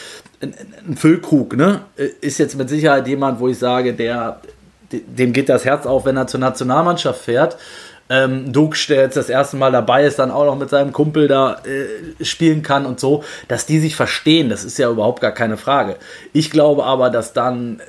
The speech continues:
dass sich da über die Jahre, ähm, bei, bei anderen Leuten, die so lange dabei sind, dann schon ein gewisser Frust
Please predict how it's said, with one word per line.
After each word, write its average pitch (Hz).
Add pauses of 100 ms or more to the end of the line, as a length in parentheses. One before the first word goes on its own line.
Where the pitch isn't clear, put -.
dass 117
sich 123
da 120
über 117
die 110
Jahre, 131 (220)
ähm, 113 (880)
bei, 123
bei 107
anderen 170
Leuten, 131
die 117
so 113
lange 170
dabei 113
sind, 117
dann 110
schon 160
ein 139
gewisser 127
Frust -